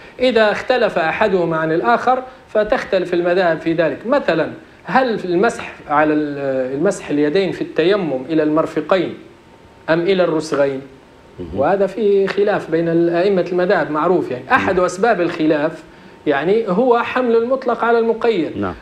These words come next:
Speaker 1: الله سبحانه وتعالى في آية الوضوء أمر بغسل، "واغسل وأيديكم إلى المرافق". مح-، مقيد هنا.
Speaker 2: نعم.
Speaker 1: و-، ولكن،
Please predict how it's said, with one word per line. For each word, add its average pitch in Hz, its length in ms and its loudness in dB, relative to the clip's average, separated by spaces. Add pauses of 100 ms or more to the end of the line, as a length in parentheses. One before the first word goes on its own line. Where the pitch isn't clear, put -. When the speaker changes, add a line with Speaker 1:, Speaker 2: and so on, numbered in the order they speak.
Speaker 1:
الله 214 240 4
سبحانه 202 340 -2
وتعالى 196 320 0
في 185 240 -2
آية 190 240 2
الوضوء 165 480 2 (420)
أمر 214 280 2
بغسل، 190 680 0 (100)
"واغسل 196 420 -2
وأيديكم 180 1000 0
إلى 220 180 2
المرافق". 214 760 0 (840)
مح-، 170 340 -4
مقيد 156 560 0 (300)
هنا. 135 200 -4 (340)
Speaker 2:
نعم. 104 200 -2 (360)
Speaker 1:
و-، 139 40 -4 (280)
ولكن، 240 480 2